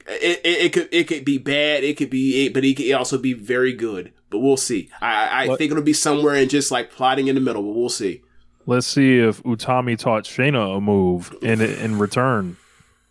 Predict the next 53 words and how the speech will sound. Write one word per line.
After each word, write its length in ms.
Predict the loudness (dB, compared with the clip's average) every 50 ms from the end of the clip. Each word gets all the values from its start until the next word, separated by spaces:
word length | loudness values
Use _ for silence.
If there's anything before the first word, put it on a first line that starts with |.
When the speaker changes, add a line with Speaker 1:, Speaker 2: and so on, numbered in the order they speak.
| _ _ -20
Speaker 1:
Um, 600 | -20 -20 -20 -20 -20 -20 -20 -20 -20 -20 -20 -20 _ _ _ _ _ _ -20 -20 -16 _ -2
I 80 | 0 0
don't, 180 | 0 2 2
I 140 | 2 2 2
don't 140 | 2 2 0
Speaker 2:
Um, 60 | 2
Speaker 1:
think 360 | 2 2 2 2 -2 -4 0
that 140 | 2 2 2
Utami 420 | 0 -2 -2 0 0 0 0 0 -4
could 100 | -6 -4
teach 200 | -4 -4 0 0
her 120 | 0 2
how 140 | 2 0 -2
to 60 | -2
do 80 | -4 -8
the 40 | -8
star-, 220 | -8 -6 -8 -8 -8 _ _
you 100 | -6 -4
know, 100 | -4 -4
pace 440 | -4 -4 -4 0 0 0 0 0 -4
like 160 | -4 -4 -6
a 40 | -6
starter 300 | -4 -2 -2 0 0 -2
match. 300 | -2 -2 -4 -4 -2 0
They, 160 | 0 2 2
they 160 | 2 2 2
would 100 | 2 0
scream 340 | -2 -4 -2 0 0 2 2
at 120 | 0 0
them, 100 | -2 -2
"Slow 320 | -4 -2 0 4 6 8 10
down! 400 | 10 10 10 10 8 6 4 0
They're 80 | 2
going 200 | 4 4 6 6
too 140 | 8 8 8
damn 220 | 8 8 6 4 2
fast!" 600 | 2 2 0 0 0 -2 -6 -8 -10 -12 -16 -18 _ _ _ _ _ _ _ _ _ _ _ _ _ _ -6
<laughs> 80 | -6 -6 _ _ _ -18 -18 _ _ _ _ _ _ _ _ _ -10 -8 -8 -8 -8 -10 -8 -4 -4 -4 -4
Speaker 2:
Uh, 340 | -4 -2 0 0 2 2 0
speaking 320 | -2 -2 0 0 2 2
of 60 | 0
going 280 | 2 0 2 2 0 0
fast, 440 | 0 0 2 2 2 2 0 0 2
we 80 | 2
have 260 | 2 2 0 -2 0 0
Ricochet 580 | 2 2 2 -2 -4 -2 0 2 4 4 4
versus 500 | 2 2 2 2 2 2 0 0 0 0
Logan 580 | 0 2 2 4 4 2 2 0 -4 -4 -6 -10
Paul 600 | -8 -2 0 2 4 4 6 4 4 4 2 0
in 80 | -2 -4
a 80 | -6
singles 440 | -6 -6 -4 -4 0 0 0 0 0
match. 400 | 0 0 0 2 0 0 -2 -6